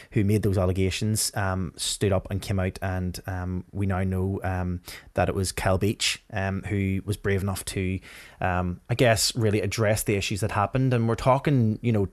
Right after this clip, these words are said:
two thousand ten, we're talking over eleven years ago. And, you know, he mentioned the fact that, like, you know, he raised it at the time. And it's not that he wasn't taken serious. He was taken serious to a certain extent,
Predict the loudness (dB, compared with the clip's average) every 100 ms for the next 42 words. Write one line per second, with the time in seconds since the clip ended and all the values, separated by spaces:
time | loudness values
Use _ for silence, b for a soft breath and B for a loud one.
0 | -6 -8 -2 0 4 4 4 -2 -2 -2
1 | -2 0 0 0 -4 -6 B B 0 2
2 | 4 4 4 4 4 2 2 2 2 2
3 | 0 0 -2 -2 -2 0 0 0 -2 -2
4 | 0 -2 -2 -6 -4 -4 -6 -4 0 0
5 | 0 -2 -2 -2 -4 -4 -4 0 0 -2
6 | B B B B -4 -2 -2 -4 0 2
7 | 4 4 4 2 0 -2 0 2 2 2
8 | -2 -10 _ _ _ _ _ _ _ _
9 | _ -4 0 0 0 2 2 4 4 4
10 | 0 0 0 0 -2 0 2 2 0